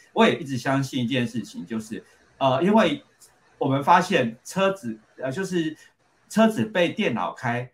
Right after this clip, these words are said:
然后透过大量的数据训练之后，它真的比人安全很多。因为人会嘛，人会喝醉，人会精神不济，人会身体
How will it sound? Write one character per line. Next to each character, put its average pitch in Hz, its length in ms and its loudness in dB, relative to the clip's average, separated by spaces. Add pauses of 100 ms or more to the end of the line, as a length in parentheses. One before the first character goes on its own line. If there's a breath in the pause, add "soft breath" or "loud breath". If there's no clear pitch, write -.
(260)
然 123 100 0
后 147 140 2
透 185 240 0
过 175 180 2
大 156 220 0
量 156 240 2
的 120 200 -2
数 123 320 -6
据 135 400 -4
训 175 260 -8
练 147 200 -4
之 139 200 -10
后， - 260 -4 (140 loud breath)
它 175 140 2
真 175 140 -2
的 170 100 0
比 104 200 -4
人 101 160 -4
安 123 180 -4
全 120 220 -6
很 - 200 -14
多。 98 220 -10
因 175 140 0
为 165 140 0
人 107 200 -2
会 127 120 -4
嘛， 101 140 -6
人 120 220 -4
会 131 200 -4
喝 120 340 -4
醉， 113 340 -6 (220 soft breath)
人 120 220 -2
会 147 140 -2
精 139 200 -2
神 104 220 -6
不 - 80 -12 (260)
济， 104 300 -6 (220 soft breath)
人 135 180 -2
会 175 120 2
身 139 240 -4
体 113 340 -4